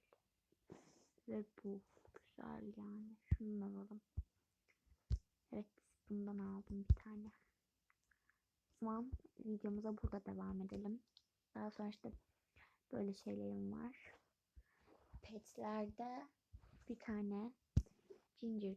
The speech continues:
Cat var. Bu Ginger Cat kaç yıldızla alınıyor? İki yüz on yıldızla. <gasps> Benim iki yüz otuz dokuz yıldızım olmuş ve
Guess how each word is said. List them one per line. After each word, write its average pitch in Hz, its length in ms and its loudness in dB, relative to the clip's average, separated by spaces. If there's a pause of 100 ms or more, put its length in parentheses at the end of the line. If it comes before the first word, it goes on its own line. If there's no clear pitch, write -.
Cat - 240 -12
var. 196 320 -4
Bu 214 80 -6
Ginger 220 340 0 (120)
Cat - 380 -14
kaç - 420 -6
yıldızla 190 540 4
alınıyor? 196 580 -2 (1900)
İki 214 280 -4
yüz 226 560 2 (280)
on 214 260 2
yıldızla. 196 880 -4
<gasps> - 800 -10
Benim 311 260 4
iki 294 240 2
yüz 311 160 6
otuz 302 380 0
dokuz 294 480 2
yıldızım 254 460 2
olmuş 247 360 -4
ve 349 300 2